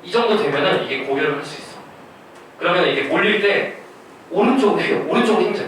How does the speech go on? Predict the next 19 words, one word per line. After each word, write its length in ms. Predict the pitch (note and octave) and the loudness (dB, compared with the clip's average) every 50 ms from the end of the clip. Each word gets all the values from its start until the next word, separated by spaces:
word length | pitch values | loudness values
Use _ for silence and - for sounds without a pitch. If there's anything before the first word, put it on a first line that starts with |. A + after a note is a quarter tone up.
| - - - | -10 -12 -12
어떻게? 340 | - - G3 G3+ - - - - | -8 -6 -6 -6 -6 -8 -10 -12
오른쪽. 400 | E3+ - - D#3+ D#3+ - D#3+ D#3+ - - - - - - - - - - - - - - - - - - - - | -10 -8 -6 -6 -6 -6 -10 -12 -16 -18 -20 -20 -18 -18 -18 -18 -18 -20 -20 -20 -20 -18 -16 -14 -14 -14 -14 -14
오른쪽. 340 | C#3 C#3+ D#3+ D#3+ D#3+ D#3+ - - - - - - - - - - - - - - - - - | -10 -8 -8 -8 -8 -10 -12 -14 -16 -18 -20 -20 -20 -20 -20 -20 -20 -18 -18 -18 -18 -16 -14
오른쪽으로. 480 | C#3+ D3 E3+ F3 E3+ F3 - - A3+ - - - - - - - - - D3 | -10 -8 -8 -8 -8 -8 -10 -10 -12 -12 -14 -16 -18 -20 -20 -20 -16 -14 -10
오른쪽으로. 480 | D3 D3 D#3 D3+ - G#2+ G#2+ - - - - - - - - - - - - - - - - - - - - - - - - - - - | -10 -8 -8 -8 -10 -12 -12 -14 -14 -14 -14 -14 -14 -14 -16 -20 -20 -20 -20 -20 -20 -20 -20 -20 -18 -16 -16 -16 -16 -14 -16 -16 -14 -14
괜찮아? 380 | - G3 G3+ A#3 A#3+ C4+ C#4 C4+ - - - - - - - - - - - - - | -12 -4 -2 0 0 0 -2 -6 -10 -14 -18 -20 -20 -20 -14 -12 -12 -12 -12 -8 -4
그래서 220 | F3+ F#3 F#3 F3+ E3 | -2 0 2 2 2
반시계로 560 | - G3 G#3 A3 A3+ - C4 B3+ A3 A3 - | 2 2 2 2 2 0 0 0 0 0 0
돌면 280 | E3 E3+ - A3 A3 A3+ | 0 0 2 2 2 2
속으로 260 | A3 A3+ G#3+ G3+ F#3 | 2 2 2 0 0
들어간다. 340 | - - - - - - - - - - - - - - - - - - - - - - - - - - - - | 0 0 -2 -6 -8 -10 -12 -14 -16 -16 -18 -20 -20 -20 -20 -20 -20 -20 -20 -20 -20 -20 -20 -20 -20 -20 -20 -14
저기 180 | - A2+ G2 - | -12 -8 -6 -6
하면서. 220 | - - - - - - - - - - - - - - - - - - - - - - - - - - - - - - - - - | -6 -6 -8 -10 -12 -14 -16 -18 -18 -16 -16 -16 -18 -20 -20 -20 -20 -20 -20 -20 -20 -20 -20 -20 -20 -20 -20 -20 -20 -18 -18 -6 -2
그러면 360 | - F#3+ F#3+ F#3 F#3+ F#3 - | 0 2 4 2 2 0 -2
공기가 260 | - G#3 G#3+ G#3+ - - | -2 -2 0 2 2 4
어떻게 160 | - - F3+ | 4 2 2
돼서 200 | E3 - - F3 E3 | 2 2 0 0 0
몰려드니까 680 | D3 - G3+ G3+ G3 F3+ F3+ F3+ G3+ G#3+ A#3 A#3 A#3 | 2 2 2 2 2 0 0 0 2 2 2 2 2
상승하겠죠. 800 | - C4+ C#4 C#4 C4+ A#3 A3+ A3 A3 G#3 - - - - - | 0 0 0 2 2 2 2 2 2 0 0 -4 -6 -10 -12